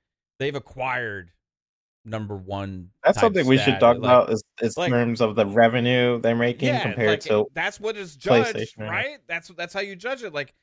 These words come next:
Speaker 1: they got way more studios than anybody else. They got way more games coming out, way more exclusives than Nintendo or PlayStation combined,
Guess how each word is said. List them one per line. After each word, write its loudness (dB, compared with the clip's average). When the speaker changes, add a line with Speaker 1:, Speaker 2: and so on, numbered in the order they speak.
Speaker 1:
they -6
got -8
way -6
more -10
studios -10
than -14
anybody -10
else. -12
They -6
got -6
way -6
more -14
games -12
coming -14
out, -8
way -4
more -6
exclusives -10
than -10
Nintendo -6
or -4
PlayStation -10
combined, -10